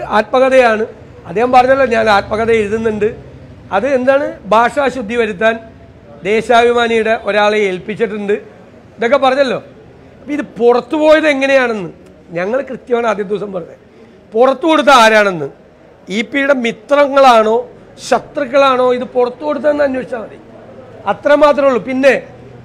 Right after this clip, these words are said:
വളരെ പ്രധാനപ്പെട്ട കാര്യം പറയണില്ലേ അതിൻ്റെ അകത്ത്, സാന്റിയാഗോ മാർട്ടിൻ്റെ കയ്യിൽ നിന്ന് ദേശാഭിമാനിക്ക് bond വാങ്ങിച്ചത് പാർട്ടിയുടെ അനുമതിയോടുകൂടിയാണ്. ആരാന്ന് പാർട്ടിയുടെ നേതാവ്? ആരാ പാർട്ടിയുടെ നേതാവ്?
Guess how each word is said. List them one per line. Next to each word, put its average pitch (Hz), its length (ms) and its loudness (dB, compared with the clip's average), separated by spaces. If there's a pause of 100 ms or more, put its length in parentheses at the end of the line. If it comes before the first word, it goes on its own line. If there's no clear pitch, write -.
(200)
വളരെ 220 340 2
പ്രധാനപ്പെട്ട 269 500 2 (100)
കാര്യം 269 280 2
പറയണില്ലേ 262 420 2 (520)
അതിൻ്റെ 240 260 4
അകത്ത്, 233 200 0 (420)
സാന്റിയാഗോ 247 580 4 (100)
മാർട്ടിൻ്റെ 208 460 0
കയ്യിൽ 185 260 -4
നിന്ന് 196 160 -8 (140)
ദേശാഭിമാനിക്ക് 196 760 -2 (400)
bond 220 360 4
വാങ്ങിച്ചത് 214 360 2 (120)
പാർട്ടിയുടെ 214 500 2
അനുമതിയോടുകൂടിയാണ്. 277 680 -2 (520)
ആരാന്ന് 269 420 6
പാർട്ടിയുടെ 254 440 4
നേതാവ്? 254 340 2 (1300)
ആരാ 240 240 2
പാർട്ടിയുടെ 254 380 4
നേതാവ്? 254 320 4